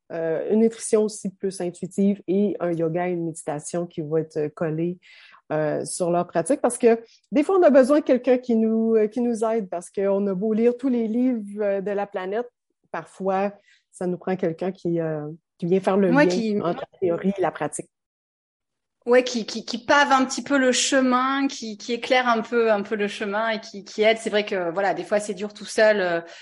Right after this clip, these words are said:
Speaker 2: de, de, de trouver. Euh, c'est motivant d'être, euh, oui, euh, euh, d'avoir un petit peu ce, ce genre de programme. Je suis d'accord avec toi.
Speaker 1: D'être encadré.
Speaker 2: Et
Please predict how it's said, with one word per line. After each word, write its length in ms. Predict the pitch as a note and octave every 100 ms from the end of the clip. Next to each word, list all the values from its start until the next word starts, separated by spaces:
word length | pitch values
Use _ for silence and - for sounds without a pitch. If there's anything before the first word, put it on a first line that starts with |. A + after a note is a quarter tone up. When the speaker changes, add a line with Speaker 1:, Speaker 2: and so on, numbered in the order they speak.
| - _
Speaker 2:
de, 160 | F#3+ G3
de, 160 | F#3+
de 80 | F3+
trouver. 680 | F3+ - G3 A3+ B3+ C4+ A#3
Euh, 140 | F#3
c'est 140 | F3+ F#3+
motivant 480 | F#3+ - F3+ G#3
d'être, 260 | G3+ E3+ -
euh, 400 | F3+ E3 D#3+ E3
oui, 240 | E3+ A3 F3
euh, 160 | E3 D#3+ D3+ D#3 - - -
euh, 100 | E3+
d'avoir 240 | F3 F#3+ F#3+
un 140 | F3
petit 160 | E3 -
peu 160 | G3
ce, 400 | F#3+ F#3 F3 E3 G3+
ce 220 | - G#3+
genre 160 | G3+
de 80 | G3
programme. 360 | F#3+ G3 G3+ G#3+
Je 40 | -
suis 40 |
d'accord 240 | F3+ F#3
avec 220 | F3 E3+ -
toi. 360 | G#3 A#3+ - _ - -
Speaker 1:
D'être 160 | F#3+ F#3
encadré. 680 | F#3 F3+ A#3 A3+ A3+ A3 A3
Speaker 2:
Et 280 | G#3+ B2